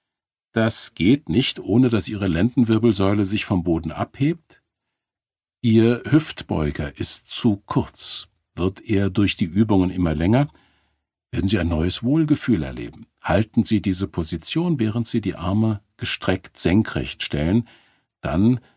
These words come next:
lassen Sie die gestreckten Arme langsam nach hinten über Ihrem Kopf nach unten sinken. Ziel: Eine zehn bedeutet, dass Sie,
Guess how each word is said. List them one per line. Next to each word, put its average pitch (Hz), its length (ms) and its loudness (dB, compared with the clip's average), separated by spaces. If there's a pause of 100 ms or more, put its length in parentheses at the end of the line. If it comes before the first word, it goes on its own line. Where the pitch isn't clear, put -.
(120)
lassen 82 320 2
Sie 95 160 2
die 92 120 0
gestreckten 92 560 -2
Arme 95 320 0
langsam 104 600 4
nach 80 180 0
hinten 110 640 2
über 113 260 2
Ihrem 95 300 -2
Kopf - 400 -8
nach 92 420 -2 (100)
unten 95 680 0
sinken. 80 440 -6 (800)
Ziel: 156 440 -2 (580)
Eine - 180 -6
zehn 147 380 2
bedeutet, 117 640 2
dass 110 180 0
Sie, 156 280 -2